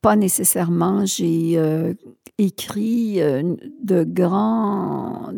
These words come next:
de grandes parties de La Main hantée, qui est un recueil, euh, de poésie, euh,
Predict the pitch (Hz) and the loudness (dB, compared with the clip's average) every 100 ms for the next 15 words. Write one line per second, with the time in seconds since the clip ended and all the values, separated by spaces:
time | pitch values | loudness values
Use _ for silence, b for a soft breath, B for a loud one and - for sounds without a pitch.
0 | - - - _ _ - 196 196 190 202 | -10 -12 -20 _ _ -20 -4 0 2 2
1 | 220 - 226 - - - 208 190 190 - | 0 -2 -6 -6 -4 -2 -4 -6 -4 -2
2 | 151 143 131 - 180 170 180 185 165 165 | 0 -2 -4 -4 -2 2 2 2 -2 -4
3 | 185 233 262 - 160 - 165 151 160 156 | -6 -4 -6 -6 -8 -6 -6 -4 -4 -6
4 | 156 151 - 165 170 160 - - 127 117 | -6 -10 -6 -4 -2 -4 -6 -6 -4 -6
5 | 214 190 156 - 190 190 175 165 185 185 | -6 -8 -8 -6 -6 -6 -6 -8 -6 -6
6 | - 135 135 | -4 -4 -6